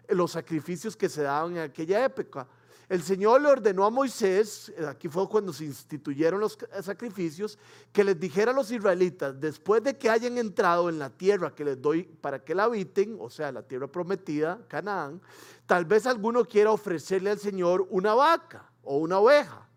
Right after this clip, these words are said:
ya sea como una ofrenda presentada por fuego o como un holocausto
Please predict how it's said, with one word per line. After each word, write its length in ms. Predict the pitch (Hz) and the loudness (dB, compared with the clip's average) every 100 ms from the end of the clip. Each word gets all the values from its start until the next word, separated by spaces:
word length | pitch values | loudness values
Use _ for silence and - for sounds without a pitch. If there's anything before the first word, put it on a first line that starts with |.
| _ _ _ | _ _ _
ya 140 | 160 165 | -4 -2
sea 260 | 202 226 | 2 2
como 220 | 220 208 | 2 0
una 120 | 220 226 | 2 2
ofrenda 520 | - 247 262 269 - | 2 2 4 0 0
presentada 600 | 208 156 160 190 196 208 | -4 -4 -4 2 2 4
por 160 | 220 190 | 2 2
fuego 500 | 240 269 269 320 - - | 2 2 2 -2 -6 -8
o 140 | 185 - | -6 -2
como 220 | 160 151 | -2 0
un 120 | 151 | 2
holocausto 800 | 160 170 240 262 214 - - | 2 2 4 4 2 -4 -20